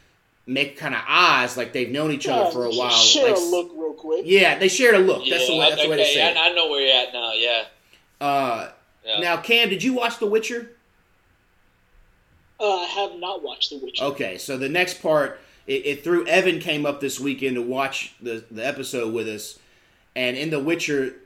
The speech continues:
Speaker 1: a ukulele player that, that's sitting there playing with Rhaenyra in that next scene –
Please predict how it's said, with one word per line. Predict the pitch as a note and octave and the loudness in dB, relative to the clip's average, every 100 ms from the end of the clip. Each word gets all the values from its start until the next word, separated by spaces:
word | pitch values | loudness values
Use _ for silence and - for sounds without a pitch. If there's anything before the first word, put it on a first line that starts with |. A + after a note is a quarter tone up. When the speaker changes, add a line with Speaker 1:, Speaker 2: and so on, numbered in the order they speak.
| _ | _
Speaker 1:
a | C3 | -6
ukulele | C3 F3+ D#3+ D3 E3+ D3+ C#3 | -2 0 0 0 0 0 -4
player | D3 C#3 C3 B2 | -4 -4 -2 -4
that, | A#2+ - C3+ | -6 -8 -14
that's | - | -10
sitting | E3 C3+ | -8 -6
there | C3+ B2+ | -6 -6
playing | D#3 C#3 B2 | -6 -4 -4
with | A#2+ | -4
Rhaenyra | B2 A#2 C3+ D3 B2 A2+ G2+ - | -6 -4 -2 -2 -2 -4 -6 -8
in | B2 | -6
that | B2 A2+ | -6 -4
next | C3 B2+ - | -6 -6 -6
scene – | D#3+ D#3 B2+ G#2+ G2 | -2 -2 -2 -6 -10